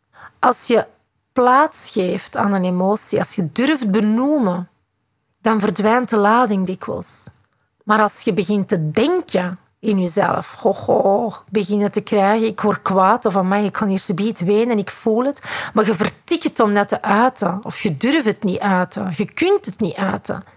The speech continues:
dan gebeurt het soms. Dan komt die emotie vaak uit je schaduw ineens tevoorschijn en dan zit je daar te schreeuwen. Of dan begint het te ro-, dan, dan, dan word je niet kwaad, dan zij je ineens kwaad, hè?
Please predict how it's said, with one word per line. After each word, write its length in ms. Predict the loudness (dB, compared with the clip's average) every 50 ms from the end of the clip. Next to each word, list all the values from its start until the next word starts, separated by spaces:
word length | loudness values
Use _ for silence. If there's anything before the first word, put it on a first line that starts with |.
| _ _ _ _ -12
dan 260 | -6 -2 -2 -2 0
gebeurt 640 | -2 -2 -4 -2 -2 0 2 2 2 0 -2 -4 -8
het 160 | -8 -8 -8
soms. 540 | -6 -4 -4 -4 -4 -6 -8 -8 -10 -12 -14 -18 -20 -20 _ -2 -2
Dan 200 | -2 -2 -2 -8 _
komt 340 | 0 0 2 2 2 0 0
die 180 | 0 2 4 4
emotie 800 | 4 4 4 4 4 4 2 0 -4 -4 -2 -2 -2 -2 -6 -8
vaak 380 | -8 -4 -4 -2 -2 -2 -2 0
uit 260 | 2 2 2 2 0
je 160 | -2 -4 -4
schaduw 580 | -4 -6 0 4 4 6 6 4 2 2 2 2
ineens 320 | 2 2 2 2 0 0
tevoorschijn 760 | 0 -2 0 2 4 4 4 2 0 -2 0 2 2 4 2
en 100 | 2 0
dan 140 | 0 0 -2
zit 200 | -2 -4 -4 -4
je 80 | -4 0
daar 260 | 2 0 0 0 -2
te 100 | -8 -10
schreeuwen. 560 | -10 -4 -4 -4 -2 0 -2 -2 -2 -4 -6 -6 -10 -8 -2
Of 120 | -2 0
dan 180 | 2 2 0 0
begint 340 | 0 -2 0 0 0 0 0
het 120 | -2 -2
te 100 | -2 -2
ro-, 180 | 0 0 0 0
dan, 200 | 0 0 0 -2 -4 -8 -8 -8 -8 -10 -6 0
dan, 240 | 0 2 2 4 2
dan 240 | 2 2 2 2
word 280 | 4 4 4 4 4 4
je 60 | 2
niet 180 | 2 2 0 0
kwaad, 420 | 2 2 4 4 4 2 2 2
dan 240 | 2 2 2 2 0 -4 0
zij 340 | 2 4 4 6 4 4 4
je 180 | 4 2 2
ineens 440 | 2 2 2 0 0 -2 -2 -6 -6
kwaad, 540 | -4 0 2 2 2 2 -2 -4 -8 -10 -10
hè? 140 | -4 -2 -2